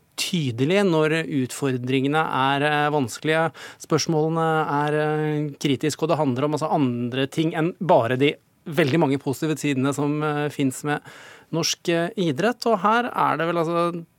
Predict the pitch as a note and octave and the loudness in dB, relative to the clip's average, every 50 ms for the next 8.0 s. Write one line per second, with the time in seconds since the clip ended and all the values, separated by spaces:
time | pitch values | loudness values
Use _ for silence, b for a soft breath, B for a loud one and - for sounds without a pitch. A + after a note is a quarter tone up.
0 | _ _ - F#3+ - - - - D3 B2 A#2+ A2 B2 D3 D#3+ E3 D#3 D#3 D3 C#3 | _ _ -4 -2 -2 -2 -4 -2 -2 -2 -2 0 -2 -2 -2 -2 -2 0 0 0
1 | C#3 C#3 C#3+ C#3+ D3+ D#3 D3+ D#3 D#3 D#3+ E3 - - - - - - E3 D#3 - | 0 0 0 0 0 0 -2 -2 -2 -4 -6 -10 -12 -14 -10 -6 -6 -6 -6 -8
2 | - - - D#3+ D#3+ D#3 C#3+ C3 - D#3+ C#3+ C3+ B2 - _ _ _ - C#3+ C3+ | -12 -8 -4 -2 -2 -2 -2 0 -2 0 0 0 -2 -2 _ _ _ -2 -2 0
3 | C3+ C3+ C#3 C#3 C#3 C#3 C3 - D3+ D3+ - G3 G3 F#3+ F#3 F#3+ F3 E3 - D#3 | 0 0 0 0 0 0 0 0 -2 0 2 2 2 4 4 2 2 2 -2 -2
4 | D#3 D#3+ C#3+ - C#3+ C3+ - - - F#3 D3+ B2+ A#2 C3+ C#3+ C3 - B2+ A#2+ A#2 | -2 -2 -2 -2 -4 -4 -4 0 2 2 2 2 2 0 0 0 0 -4 -4 -4
5 | - - - C3+ C3 - - A#2 A2 D3+ - - - - D#3+ D3+ - - _ _ | -4 -4 -6 -6 -4 -2 -4 -4 -4 -6 -12 -12 -10 -8 -8 -8 -8 -10 _ _
6 | _ C#3+ C3 B2 B2 B2 B2+ - B B B B B - - D3+ C#3+ D3+ C#3+ C3 | _ -2 0 0 0 0 0 -2 B B B B B -2 0 2 2 4 2 0
7 | - _ - - B2+ B2 A2+ - C#3+ C3+ C3+ D#3+ D3+ - - E3+ C#3+ C#3 G3 C4 | -2 _ -6 -4 -4 -4 -2 -2 -2 0 2 0 0 0 0 0 2 4 4 4